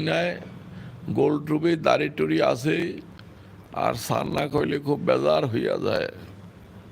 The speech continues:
এই ডাক্তার, বৈদ্য, কবিরাজ এগুলা যেগুলো আছে,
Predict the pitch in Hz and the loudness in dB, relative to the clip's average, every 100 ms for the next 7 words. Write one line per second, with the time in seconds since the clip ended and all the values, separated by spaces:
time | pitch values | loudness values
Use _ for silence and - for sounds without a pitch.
0 | - - - - - - 69 73 69 69 | -14 -14 -14 -18 -18 -2 0 4 4 4
1 | - 78 80 156 - 131 147 135 151 160 | 2 2 2 0 0 2 2 0 2 2
2 | 160 160 135 156 156 165 170 - - - | 2 0 2 4 6 6 4 -2 -8 -2
3 | 135 143 147 143 151 151 147 151 135 170 | 0 2 2 2 2 2 2 2 2 2
4 | 175 185 | 2 0